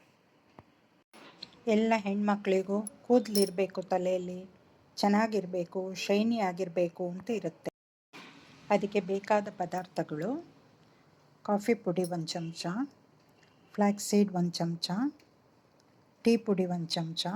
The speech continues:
ಕೊಲೊಂಜಿ ಸೀಡ್ ಒಂದ್ ಅರ್ಧ ಚಮಚ, ರೋಸ್‌ಮೆರಿ ಲೀವ್ಸ್ ಅರ್ಧ ಚಮಚ, ನೆನೆಸಿಟ್ಟ ಮೆಂತೆ ಒಂದು ಚಮಚ, ಬೀಟ್ರೂಟ್ ಜ್ಯೂಸ್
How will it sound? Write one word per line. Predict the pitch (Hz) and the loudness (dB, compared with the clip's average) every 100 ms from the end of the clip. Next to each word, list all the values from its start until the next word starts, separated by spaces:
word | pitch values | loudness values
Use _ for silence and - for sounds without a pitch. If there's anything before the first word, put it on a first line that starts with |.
| 277 - _ _ _ _ _ _ _ _ _ _ | -4 -4 _ _ _ _ _ _ _ _ _ _
ಕೊಲೊಂಜಿ | 214 214 220 226 208 | 6 6 4 2 -2
ಸೀಡ್ | - 185 170 | -2 -2 0
ಒಂದ್ | 170 160 - _ - | -2 -2 -6 _ -2
ಅರ್ಧ | 190 170 196 | -2 2 0
ಚಮಚ, | 180 160 156 - 165 220 277 - _ _ _ _ _ 208 | 0 -4 -4 -4 -2 0 -2 -4 _ _ _ _ _ 4
ರೋಸ್‌ಮೆರಿ | 226 208 240 220 202 | 4 4 0 4 2
ಲೀವ್ಸ್ | 180 175 175 170 | 2 -2 0 0
ಅರ್ಧ | 165 170 | 0 -2
ಚಮಚ, | 180 - 170 165 - 170 254 285 _ _ _ _ _ _ _ _ _ _ _ _ _ _ _ _ _ _ _ _ _ _ | -6 -2 -2 -4 -4 -2 -2 -2 _ _ _ _ _ _ _ _ _ _ _ _ _ _ _ _ _ _ _ _ _ _
ನೆನೆಸಿಟ್ಟ | 208 220 247 247 240 - 226 | 4 8 6 4 -2 2 4
ಮೆಂತೆ | 190 185 175 - 180 _ _ _ _ _ _ _ _ _ _ _ _ - | 4 2 -2 -4 -4 _ _ _ _ _ _ _ _ _ _ _ _ 2
ಒಂದು | 202 202 202 | 6 8 6
ಚಮಚ, | 170 165 - 175 - _ _ _ _ _ _ 220 | -2 -2 -6 -10 -16 _ _ _ _ _ _ 4
ಬೀಟ್ರೂಟ್ | 214 214 208 190 - 165 | 6 6 2 -4 -4 -4
ಜ್ಯೂಸ್ | 202 170 | 0 0